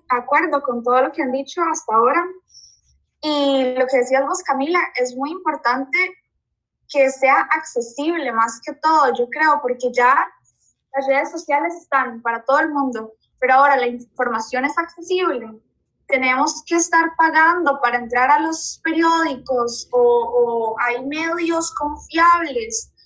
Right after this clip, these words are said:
Yo creo que ahora con tanta información también puede llegar a la desinformación. Entonces,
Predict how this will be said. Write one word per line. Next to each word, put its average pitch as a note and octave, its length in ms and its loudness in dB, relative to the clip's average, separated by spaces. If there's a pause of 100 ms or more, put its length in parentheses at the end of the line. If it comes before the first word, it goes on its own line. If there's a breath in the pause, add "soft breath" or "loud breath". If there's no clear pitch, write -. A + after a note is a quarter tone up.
Yo C4 100 -8
creo D4+ 240 -4
que F4+ 100 -4
ahora F4 460 2 (140)
con C4+ 220 -2
tanta C4 280 2
información D#4+ 680 -2
también D#4+ 460 -2
puede F#4 340 2
llegar B3+ 380 2 (160)
a C4+ 40 0
la B3+ 200 -4
desinformación. B3+ 960 -4
Entonces, B3+ 680 -6